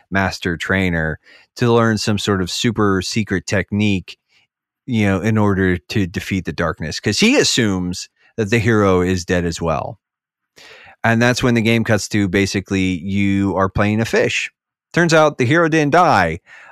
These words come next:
Uh, the, the mermaid queen saved him by turning him into a fish, and she's been hiding him in her underground,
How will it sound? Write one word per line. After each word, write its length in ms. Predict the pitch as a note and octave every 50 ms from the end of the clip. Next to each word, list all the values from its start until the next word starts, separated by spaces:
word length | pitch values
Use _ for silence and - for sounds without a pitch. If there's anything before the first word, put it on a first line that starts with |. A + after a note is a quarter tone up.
| - _
Uh, 480 | - F2+ F2+ F#2 F2+ F#2 F#2 F#2 F#2+ -
the, 600 | - - - B2+ A2+ A2 G#2 G2+ G2 F#2+ F#2+ F#2+ G2
the 100 | G#2 G2
mermaid 500 | G#2+ B2+ D3+ D#3 D#3 D3 D3 C#3 C3 -
queen 440 | - - C3 B2+ B2 A#2+ A#2+ A2+
saved 600 | A2 - - - - C3+ C3 C#3+ D3 C#3 B2+ - -
him 400 | G#2+ F2+ E2+ E2 E2 E2 F2 - - _ _ _ _ _ _ _ _ _
by 140 | F#2+ F#2+ F#2
turning 400 | - - A#2 A2 G#2+ G#2+ G#2 G2+
him 200 | G#2+ G2+ G2 G2
into 240 | F#2+ F2 F#2+ F#2+
a 60 | F2 E2
fish, 320 | - F#2 E2+ D#2+ - -
and 100 | F2+ E2
she's 220 | - G2 F#2 -
been 140 | - - F2+
hiding 420 | F2 - - A2 A2+ A2+ A2 G#2 F#2+
him 260 | G#2 G2+ F#2+ F#2+ F#2
in 140 | F2+ F2+ F2
her 280 | E2+ F2+ E2+ - -
underground, 720 | F#2+ F#2+ F2+ F#2 E2+ F2+ F2+ F2 F2 F2 E2+ E2+ E2+ E2